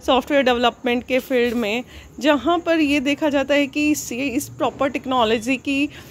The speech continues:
अ, मतलब knowledge है भी person को या फिर नहीं है। उसके बाद आ जाता है exit interview। exit interview कब लिया जाता है? जब एक employee क्या है, Organization छोड़कर जाना चाहता है, resign करता है, तो at the time of resignation,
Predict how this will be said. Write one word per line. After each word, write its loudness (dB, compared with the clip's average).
अ, 4
मतलब -2
knowledge 0
है 0
भी 0
person 0
को -2
या 2
फिर -2
नहीं 0
है। -4
उसके -4
बाद 2
आ 2
जाता 0
है 2
exit -2
interview। -2
exit 0
interview 2
कब 0
लिया 2
जाता 2
है? 2
जब 0
एक -2
employee -2
क्या 4
है, 2
Organization 0
छोड़कर -2
जाना -2
चाहता -4
है, 2
resign 0
करता -6
है, 0
तो -4
at 2
the -2
time 0
of 0
resignation, 0